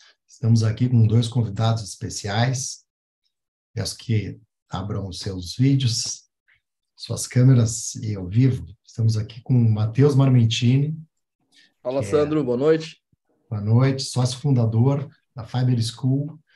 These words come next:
Speaker 1: ah, empresário do setor, tem uma experiência
Speaker 2: Uhum.
Speaker 1: bacana como provedor e ajuda muitos provedores aí a melhorar a sua performance ao longo da estrada, né?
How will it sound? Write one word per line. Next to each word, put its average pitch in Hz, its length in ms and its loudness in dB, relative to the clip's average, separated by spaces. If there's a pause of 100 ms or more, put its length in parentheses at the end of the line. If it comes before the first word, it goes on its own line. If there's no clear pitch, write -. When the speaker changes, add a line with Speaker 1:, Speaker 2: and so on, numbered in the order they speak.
(340)
Speaker 1:
ah, 101 260 -8
empresário 131 680 0
do 117 60 -4
setor, 131 640 -4
tem 127 140 -6
uma 120 120 -2
experiência 131 560 0
Speaker 2:
Uhum. 127 60 -4 (640)
Speaker 1:
bacana 135 680 -4
como 113 200 -6
provedor 110 800 -6 (420)
e 104 380 -10
ajuda 117 340 0
muitos 123 220 4
provedores 117 640 0
aí 107 220 -4
a 120 40 -6
melhorar 107 340 -4
a 117 40 -6
sua 123 160 -8
performance 113 680 -2
ao 107 80 0
longo 110 220 0
da 110 100 2
estrada, 107 640 -6 (300)
né? 120 340 -6